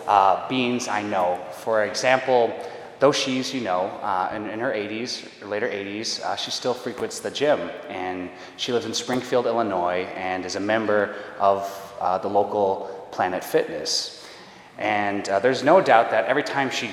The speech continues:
goes to the gym, she gets a good workout. Uh, what is in doubt, however, is whether her lungs are more taxed, uh, by walking on the treadmill or talking with her neighbors on the next treadmills next to her. So, it's still in debate.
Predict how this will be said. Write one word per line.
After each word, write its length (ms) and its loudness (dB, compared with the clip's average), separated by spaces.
goes 360 6
to 100 -4
the 100 -2
gym, 440 -2
she 160 -6
gets 340 0
a 20 -2
good 240 -2
workout. 600 0
Uh, 160 8
what 140 6
is 80 -2
in 120 -2
doubt, 260 8
however, 560 2
is 280 -8
whether 420 4
her 100 -2
lungs 340 0
are 40 -4
more 160 -2
taxed, 580 -2
uh, 220 -2
by 160 0
walking 340 6
on 60 -2
the 60 -2
treadmill 580 -2
or 120 0
talking 520 4
with 140 -4
her 80 -6
neighbors 880 -4
on 100 -2
the 80 -4
next 300 -2
treadmills 400 -2
next 180 -4
to 100 -2
her. 400 -4
So, 480 -8
it's 120 -10
still 140 -4
in 60 -2
debate. 380 -4